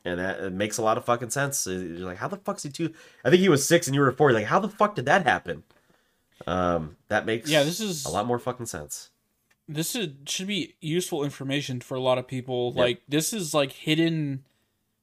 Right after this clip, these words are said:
Speaker 2: things in the game that no one necessarily
Speaker 1: No one
Speaker 2: knows,
Speaker 1: talks
Speaker 2: like,
Speaker 1: about.
Speaker 2: right, this is
Speaker 1: Everyone
Speaker 2: big.
Speaker 1: talks
Speaker 2: I
Speaker 1: about
Speaker 2: mean, it's
Speaker 1: gold. No one talks about X P.
Speaker 2: it's
Speaker 1: Unless
Speaker 2: like,
Speaker 1: you're
Speaker 2: yeah, you
Speaker 1: jungler.
Speaker 2: could,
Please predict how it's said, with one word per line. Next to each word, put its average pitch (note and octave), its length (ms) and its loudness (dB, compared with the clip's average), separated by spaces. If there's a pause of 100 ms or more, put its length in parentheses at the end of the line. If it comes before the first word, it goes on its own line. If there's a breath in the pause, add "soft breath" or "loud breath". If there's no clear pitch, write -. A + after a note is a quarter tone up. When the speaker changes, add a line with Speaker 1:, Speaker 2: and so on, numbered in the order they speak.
(320)
Speaker 2:
things E3 360 2
in E3+ 80 -2
the E3+ 60 -2
game E3 320 0
that C#3 120 0
no C#3 160 0
one D3+ 240 0
necessarily C#3 640 -2
Speaker 1:
No A#2+ 300 -2
one C3 100 2
Speaker 2:
knows, D3+ 100 -2
Speaker 1:
talks E3+ 100 2
Speaker 2:
like, B2+ 160 0
Speaker 1:
about. C#2+ 340 -6 (720)
Speaker 2:
right, C3+ 440 4
this F#3+ 200 0
is D4+ 80 -2
Speaker 1:
Everyone D3+ 180 2
Speaker 2:
big. D#3+ 60 6
Speaker 1:
talks C#3+ 160 8
Speaker 2:
I C3 40 0
Speaker 1:
about B2 80 8
Speaker 2:
mean, A#2 100 4
it's - 60 2
Speaker 1:
gold. G#2 200 6
No F#2 80 0
one F#2 100 0
talks F#2+ 220 -2
about E2+ 100 -2
X E2 140 -4
P. D#2 240 -6
Speaker 2:
it's D#2 80 -16 (1080)
Speaker 1:
Unless A2 160 -2
Speaker 2:
like, E3+ 60 6 (100)
Speaker 1:
you're E3 100 2
Speaker 2:
yeah, D3+ 60 0
you - 40 -4
Speaker 1:
jungler. F#3 120 -2
Speaker 2:
could, - 60 -14